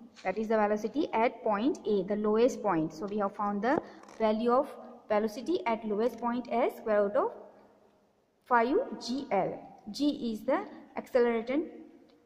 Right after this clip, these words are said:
due to gravity and L is the length of the string. For part two, from equation three, okay, the equation three is this one, M G L equal to M V C square. Okay,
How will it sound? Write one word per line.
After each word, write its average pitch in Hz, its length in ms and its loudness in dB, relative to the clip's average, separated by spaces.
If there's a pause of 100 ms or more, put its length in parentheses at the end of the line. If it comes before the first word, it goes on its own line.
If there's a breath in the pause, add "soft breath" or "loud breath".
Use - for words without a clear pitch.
(140)
due 247 160 0
to 330 300 4
gravity 208 500 0
and 226 240 -4
L 285 280 4
is 233 120 -4
the 285 120 4
length 247 420 0
of 208 200 -2
the 262 100 4
string. 202 420 -4 (1200)
For 240 180 0
part 233 500 -2
two, 294 320 0 (440)
from 240 200 0
equation 262 540 2
three, 254 260 -2 (280)
okay, 440 200 -8
the 269 120 2
equation 247 400 2
three 240 180 -2
is 214 80 -6
this - 180 -6
one, - 220 -6 (380 loud breath)
M 233 180 2
G 240 220 -2
L 247 180 2
equal 220 400 -2 (100)
to 359 240 0 (380 loud breath)
M 240 640 0
V 247 100 2
C 240 240 -4
square. 175 400 -8 (260)
Okay, 254 140 -6